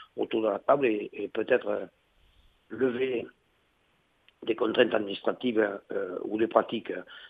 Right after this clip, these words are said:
euh, hyper contraignantes pour la production, quelle que, qu'elle soit agricole, mais pas que, et, et, et pour essayer de, de favoriser, euh, euh, cette souveraineté dont, euh,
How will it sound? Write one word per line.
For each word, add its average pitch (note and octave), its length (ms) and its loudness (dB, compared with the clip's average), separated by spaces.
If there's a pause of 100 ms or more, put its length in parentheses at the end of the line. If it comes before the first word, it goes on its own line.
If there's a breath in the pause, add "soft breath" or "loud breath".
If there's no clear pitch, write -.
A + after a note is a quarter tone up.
(120)
euh, F#2 340 -4
hyper A#2+ 340 2
contraignantes A2 580 2
pour G#2 140 -4
la G2+ 100 0
production, B2 540 0
quelle - 180 2
que, G#2+ 100 -2 (140)
qu'elle G2+ 180 0
soit G2+ 320 0 (320 soft breath)
agricole, G2+ 480 4
mais G2 140 -4
pas G2 180 -2
que, D3 400 2
et, F#2 280 -8
et, G#2 280 -8
et - 40 -6
pour G#2+ 220 -2
essayer A2 320 -2
de, A2 160 0
de F#2+ 140 -12
favoriser, A2+ 720 0
euh, G2 40 -2 (680 soft breath)
euh, - 140 -8 (120)
cette A#2 200 0
souveraineté G#2 680 -4 (100)
dont, G#2 300 -6
euh, G2 120 -2